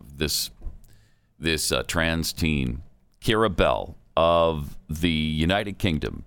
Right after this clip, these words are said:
told B B C News she was a tomboy as a child. And the sense that she needed to transition to a male occurred gradually as she read about it online.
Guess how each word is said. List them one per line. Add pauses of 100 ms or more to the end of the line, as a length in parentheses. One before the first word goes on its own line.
told
B
B
C
News
she
was
a
tomboy
as
a
child. (600)
And
the
sense
that
she
needed
to
transition
to
a
male (240)
occurred
gradually
as
she
read
about
it
online.